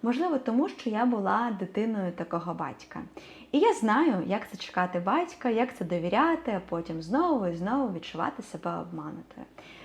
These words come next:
Саме тому Ніна, найстарша донька, дуже мені відгукнулася. Я її зрозуміла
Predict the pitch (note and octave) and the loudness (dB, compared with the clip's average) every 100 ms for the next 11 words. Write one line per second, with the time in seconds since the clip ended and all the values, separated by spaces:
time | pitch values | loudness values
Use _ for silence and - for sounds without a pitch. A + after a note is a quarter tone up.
0 | - - D#4+ D#4 D4 C4+ G#4+ F#4+ A#3 A#3 | -4 4 6 6 6 6 6 6 6 6
1 | E4+ F4 A3+ G#3 A3 - A#3+ B3 - G3 | 6 4 2 0 -4 0 0 0 -2 -2
2 | G3 F#3+ B3+ D#4 D#4+ - - - G3+ D4+ | -2 0 2 2 2 -2 -20 -8 2 2
3 | E4+ B3 F#3+ G3+ G3+ F3 F3+ - D#3+ - | 4 2 2 0 -2 -4 -6 -4 -6 -6
4 | - - - - - - - - C#4+ D#4+ | -10 -12 -14 -14 -20 -20 -10 2 4 6
5 | C4 G#3 A3+ G#3+ G3 C4 D#4+ | 4 2 -2 0 2 4 4